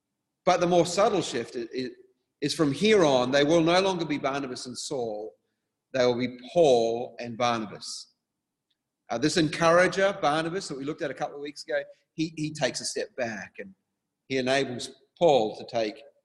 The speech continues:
a step forward. And Paul takes the lead now in, in this preaching, teaching ministry. And as they go through the island, Luke focuses on one particular in-,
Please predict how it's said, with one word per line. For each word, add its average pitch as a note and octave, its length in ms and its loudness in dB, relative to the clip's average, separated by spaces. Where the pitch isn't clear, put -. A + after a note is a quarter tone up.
a A2 80 -4
step A2+ 300 -4
forward. G#2 320 -10
And D#3+ 80 2
Paul A#3+ 480 2
takes G#3 280 0
the F#3+ 100 -4
lead F3 400 -2
now B2+ 360 -4
in, D3 220 -8
in D3 180 -6
this C#3 440 -8
preaching, D#3+ 480 -4
teaching D3+ 400 -4
ministry. B2 580 -8
And F3+ 160 6
as F3+ 180 2
they F#3 120 2
go F#3+ 220 2
through A#3+ 220 -8
the F#3 120 -4
island, B2+ 460 -4
Luke F3 400 0
focuses F3+ 640 -4
on D3 200 -2
one E3+ 260 -2
particular E3+ 540 -6
in-, - 180 -8